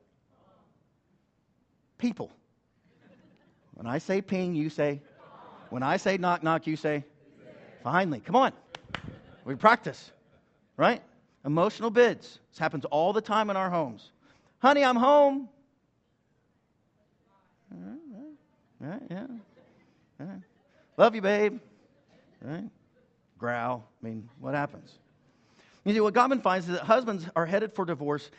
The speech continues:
With those that do, they disregard their wives' bids for connection eighty-two percent of the time. Right? It,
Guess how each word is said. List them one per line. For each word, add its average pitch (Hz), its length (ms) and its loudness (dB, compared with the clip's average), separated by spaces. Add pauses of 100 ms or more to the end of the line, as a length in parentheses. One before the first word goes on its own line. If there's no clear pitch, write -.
(220)
With 160 160 -2
those 202 260 2
that 190 160 -2
do, 151 160 0
they 156 140 -2
disregard 180 440 -2
their 160 120 -2
wives' 143 240 -2
bids 139 200 -8
for 135 100 -8
connection 139 380 -6
eighty-two 156 360 -8
percent 131 340 -10
of 113 60 -14
the - 40 -20
time. 85 200 -14 (1500)
Right? 143 180 -10 (1900)
It, 147 120 -2